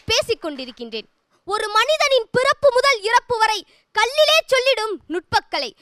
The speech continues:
ஓர் கற்சிலைக்கும் நரம்பு படைத்து, தசை படைத்து, எலும்பு படைத்து,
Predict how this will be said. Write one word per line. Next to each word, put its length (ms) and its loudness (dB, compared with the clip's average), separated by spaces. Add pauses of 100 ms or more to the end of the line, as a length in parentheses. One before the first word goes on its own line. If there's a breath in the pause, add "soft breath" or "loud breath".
(180 soft breath)
ஓர் 240 -2
கற்சிலைக்கும் 720 -6 (240)
நரம்பு 420 -2
படைத்து, 420 -6 (260)
தசை 320 0
படைத்து, 460 -4 (300)
எலும்பு 360 -4
படைத்து, 400 -6